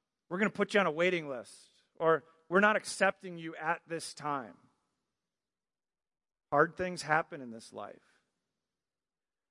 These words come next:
Or maybe you take really good care of your home. Turn off all the lights when you leave, lock the doors, you secure it up, and you guys leave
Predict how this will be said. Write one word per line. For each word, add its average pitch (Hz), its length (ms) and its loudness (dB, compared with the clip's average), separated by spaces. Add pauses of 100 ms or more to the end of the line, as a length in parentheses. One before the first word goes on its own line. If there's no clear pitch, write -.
(600)
Or 180 60 -4
maybe 220 180 6
you 247 80 -2
take 233 260 4
really 220 300 2
good 185 240 -4
care 208 300 2
of 190 120 -2
your 170 140 -4
home. 139 540 -4 (1400)
Turn 185 200 4
off 185 180 6
all 180 240 6
the 190 80 -4
lights 175 320 0
when 170 140 -12
you 160 80 -10
leave, 175 340 -6
lock 170 380 6
the 175 80 -10
doors, 165 480 2
you 156 80 -16
secure 190 580 0
it 175 120 2
up, 175 300 4
and 147 80 -16
you 160 120 -16
guys 170 340 0
leave 175 340 -10